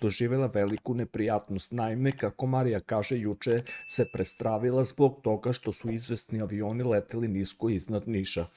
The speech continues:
„Dragi ljudi, pre deset minuta je avion prošao neposredno iznad našeg krova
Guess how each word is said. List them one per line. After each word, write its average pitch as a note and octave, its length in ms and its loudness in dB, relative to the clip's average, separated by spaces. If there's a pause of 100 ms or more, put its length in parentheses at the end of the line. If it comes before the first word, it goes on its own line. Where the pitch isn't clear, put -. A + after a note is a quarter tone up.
(240)
„Dragi G#2 340 2
ljudi, C#3+ 300 0
pre G2 220 2
deset - 400 -4
minuta G#2+ 380 -2
je A#2 260 -2
avion A2+ 520 0
prošao A#2 500 0 (200)
neposredno B2 680 0
iznad A2 340 -2
našeg G2 360 0 (380)
krova A#2+ 460 2